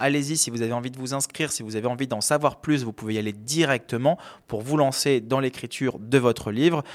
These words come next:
Je vous invite à vous inscrire. Si vous avez des questions, n'hésitez pas à m'écrire sur les réseaux sociaux. N'hésitez pas à m'écrire en privé, je vous répondrai avec grand plaisir. Mais vous avez toutes les clés en main dans ce programme. J'y ai mis vraiment du temps, beaucoup, beaucoup de temps.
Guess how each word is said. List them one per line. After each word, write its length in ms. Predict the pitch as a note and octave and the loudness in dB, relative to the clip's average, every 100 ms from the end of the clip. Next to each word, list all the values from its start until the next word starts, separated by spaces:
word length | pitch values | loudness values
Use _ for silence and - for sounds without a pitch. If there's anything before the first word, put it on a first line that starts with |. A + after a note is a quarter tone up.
| - - | -18 -10
Je 120 | - | -2
vous 120 | D#3+ | 2
invite 220 | E3+ E3 D#3+ | 2 4 2
à 60 | |
vous 160 | D3 D3+ | 2 2
inscrire. 440 | C#3+ - E3 E3+ | 0 0 0 0
Si 120 | - | 0
vous 100 | A2+ | -2
avez 120 | A2 A2+ | -4 -2
des 100 | A2 | -4
questions, 420 | C#3 C3+ - D#3 | -4 -4 -4 -6
n'hésitez 320 | A#2 A2 G#2 | -6 -6 -4
pas 180 | B2+ A#2 | 0 0
à 80 | A2+ | -2
m'écrire 460 | A#2+ - B2+ B2 | -6 -6 -6 -6
sur 220 | - - G2+ | -8 -8 -6
les 100 | F#2+ | -6
réseaux 240 | G#2+ C3+ | -4 -4
sociaux. 440 | C#3 C#3+ - D#3+ D#3 - - | -2 -2 0 0 0 -14 -10
N'hésitez 180 | A2 A2 | -6 -2
pas 140 | A#2 | -2
à 40 | A2+ | -2
m'écrire 340 | A2 - A2 | -4 -6 -4
en 80 | G#2 | -4
privé, 340 | - B2 B2+ | -2 0 0
je 100 | A#2 | 0
vous 160 | G2+ G2 | -6 -4
répondrai 640 | A2 - A#2+ A#2 A#2+ A#2 - | -6 -4 -6 -2 0 -2 -6
avec 260 | G2+ F#2+ | -10 -8
grand 240 | C3 D3 D3+ | -2 -2 -2
plaisir. 520 | A#2+ G2 A#2 D#3+ - - - - - | -4 -6 -2 -2 -4 -20 -20 -16 -4
Mais 440 | B2 C3+ D3+ - | 2 4 4 -2
vous 160 | G#2+ A2+ | -6 -2
avez 140 | A2+ | 0
toutes 180 | A2+ F3+ | -2 -2
les 80 | D#3 | -2
clés 180 | - C#3+ | 2 0
en 80 | C3 | 2
main 260 | B2+ A#2+ | 2 2
dans 120 | G#2+ | -2
ce 100 | G#2 | -6
programme. 420 | - A#2 A#2 C#3+ D3 | -6 -4 2 2 2
J'y 120 | A#2 | -4
ai 40 | |
mis 120 | G#2+ | -6
vraiment 300 | G#2+ A2 B2+ | -4 -2 -2
du 160 | A#2+ A2 | -6 -10
temps, 380 | - D3+ D3 D3 | 4 6 6 2
beaucoup, 300 | A2 D#3 - | -2 -2 -2
beaucoup 240 | C#3 B2+ A#2 | -6 -6 -10
de 60 | - | 0
temps. 220 | D#3 D#3 | 4 4